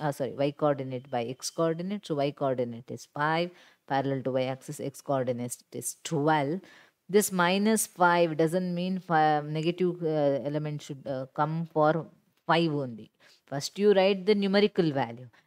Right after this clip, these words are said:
Later, because minus five by twelve is nothing but it can also be written as minus of five by twelve. This minus need not be only for, uh, the numerator. It can be anywhere.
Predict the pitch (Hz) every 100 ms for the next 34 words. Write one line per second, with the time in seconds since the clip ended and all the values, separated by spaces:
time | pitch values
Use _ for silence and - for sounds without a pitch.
0 | - 151 180 180 208 170 180 202 175 165
1 | 170 208 - 202 196 190 190 185 190 180
2 | 170 175 170 170 165 175 190 175 175 170
3 | 170 170 170 196 185 170 170 165 180 -
4 | 147 156 175 220 - 214 208 196 196 185
5 | 147 113 - - - - 170 180 175 180
6 | 202 202 190 185 196 196 180 208 - 180
7 | 180 196 202 - 185 190 196 170 170 180
8 | 175 151 135 - 117 123 - 143 170 214
9 | 185 196 220 175